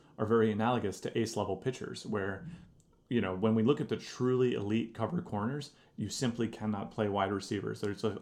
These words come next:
almost just, like, this inefficiency <laughs> in the N F L where there, there are people who can sort of break that position. You know, like, we've seen that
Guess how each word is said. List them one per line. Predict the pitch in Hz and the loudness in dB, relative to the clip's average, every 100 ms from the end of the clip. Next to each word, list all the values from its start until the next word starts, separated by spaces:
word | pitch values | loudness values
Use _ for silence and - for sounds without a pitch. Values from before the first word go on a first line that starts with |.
| - | -4
almost | 147 143 | -2 -4
just, | 117 113 | -4 -2
like, | 101 - - - - | -2 -6 -20 -20 -4
this | 120 - - | -2 -2 -2
inefficiency | 131 113 - 113 104 90 98 95 90 - _ | 2 2 0 -2 -4 -6 -4 -4 -6 -14 _
<laughs> | - 110 | -8 -4
in | 185 135 123 | -2 0 0
the | 107 | 0
N | 104 | 0
F | 101 - | -2 0
L | 101 95 | 0 2
where | 101 98 98 - - _ _ _ _ _ - | 0 -2 -6 -16 -20 _ _ _ _ _ -2
there, | 120 113 131 | 4 4 4
there | 123 | 6
are | 123 139 | 6 6
people | 143 127 | 4 2
who | 120 | 2
can | 113 104 | 0 0
sort | 120 110 | 4 4
of | 95 | 6
break | 113 107 107 | 4 4 2
that | 98 | -2
position. | 101 95 - - 117 147 | -2 -6 -6 -6 -8 -6
You | 104 | -6
know, | 95 | -4
like, | 98 101 | -6 -2
we've | 107 | -2
seen | - 113 | 2 2
that | 107 101 90 | 4 0 -4